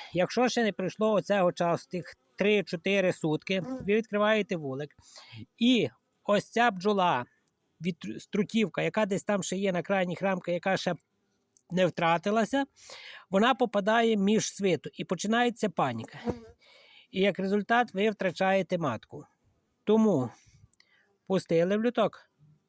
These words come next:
матку неплідну, пішла в люток. Все,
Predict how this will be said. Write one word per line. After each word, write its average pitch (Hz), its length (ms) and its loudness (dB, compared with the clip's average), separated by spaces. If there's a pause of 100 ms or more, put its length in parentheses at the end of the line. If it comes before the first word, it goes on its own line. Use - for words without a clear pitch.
(1600)
матку 196 400 2
неплідну, 131 480 -6
пішла 180 360 0
в 127 100 -2
люток. - 280 -12 (340)
Все, 208 340 4